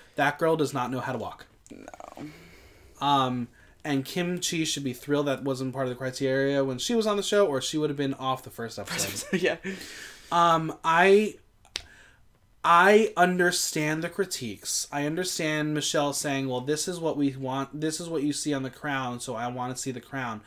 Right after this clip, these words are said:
Speaker 1: But that's not Gothy.
Speaker 2: Yeah.
Speaker 1: So I think it was
Speaker 2: Or
Speaker 1: unf-
Speaker 2: drag,
Speaker 1: right.
Speaker 2: really.
Speaker 1: I think it was unfair to critique her in that way. If you wanna critique her for not being able to sell the garment on the runway, yes.
Speaker 2: Yes.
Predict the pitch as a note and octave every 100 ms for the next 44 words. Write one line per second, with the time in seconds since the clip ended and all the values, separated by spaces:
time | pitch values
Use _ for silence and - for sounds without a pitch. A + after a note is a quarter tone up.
0 | - - - - F3 - D#3+ D#3 D#3 D#3
1 | C3+ D3 - F3 C#4 - G2 D#2 - B2+
2 | A#2 A2+ C3 _ _ - F3 E3+ G3+ F#3+
3 | F3 F3 G#3+ D#3+ D3 F3+ B2 D3 F#3 B3+
4 | C#3 B2+ A#2+ C3 - - E3 E3+ G3 F#3+
5 | F3 F3 D3+ - F#3 A3 G#3 D#3 - _
6 | _ _ - - F3 - D#3 C#3+ - A3
7 | F#3+ D#3+ C3 A2+ G#2 G#2+ G2+ - - D3
8 | F#3 G3+ A#3 B3+ A#3+ G#3 F#3+ G3 F#3 D#3
9 | D3+ D3 D3 D#3 C#3 B2+ - - C#3 D3+
10 | C#3+ C3 B2+ B2+ A#2+ A#2 C3 D3+ D#3 -
11 | _ _ _ _ D3+ D#3 - -